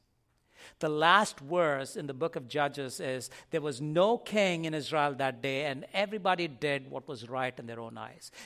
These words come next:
That is humanism, brothers and sisters. When we start to do things, when we assume that we know what the Bible is saying and start to do things as we want to do,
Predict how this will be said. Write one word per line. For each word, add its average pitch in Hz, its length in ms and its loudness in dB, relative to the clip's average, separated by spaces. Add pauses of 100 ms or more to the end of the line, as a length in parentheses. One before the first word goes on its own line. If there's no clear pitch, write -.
(120)
That 170 480 2
is 135 380 -6
humanism, 127 800 -8
brothers 127 360 -8
and 127 120 -12
sisters. 120 460 -14
When 131 160 -8
we 202 120 -4
start 185 300 2
to 180 60 -8
do 165 260 -2
things, 151 540 -4 (420)
when 151 280 -2
we 156 120 2
assume 175 680 0
that 196 120 4
we 170 160 2
know 180 380 4
what 170 280 4
the 143 80 -4
Bible 165 460 4
is 185 100 -2
saying 160 480 0
and 135 100 -6
start 185 340 2
to 190 60 -2
do 180 280 4
things 165 420 -4
as 123 160 -6
we 175 180 0
want 185 280 0
to 170 60 -4
do, 156 420 -2